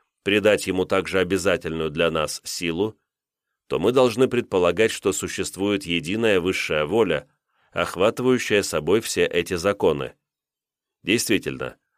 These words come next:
каким же образом мы нашли бы совершенное единство целей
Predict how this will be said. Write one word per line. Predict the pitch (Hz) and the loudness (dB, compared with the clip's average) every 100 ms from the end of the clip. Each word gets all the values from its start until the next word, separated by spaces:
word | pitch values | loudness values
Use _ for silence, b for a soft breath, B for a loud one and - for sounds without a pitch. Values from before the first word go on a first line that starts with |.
| _ _ | _ _
каким | - 98 135 127 | -2 0 2 2
же | 120 | 2
образом | - 135 127 110 110 110 - | 4 4 4 4 2 -2 -2
мы | 98 | 0
нашли | 104 98 - 107 | 2 0 0 0
бы | 104 | 0
совершенное | - 92 82 - 95 90 82 | 0 0 0 2 0 2 0
единство | 80 82 90 82 - 73 | 0 -2 -4 -4 -4 -4
целей | - 110 110 104 | 0 2 2 -2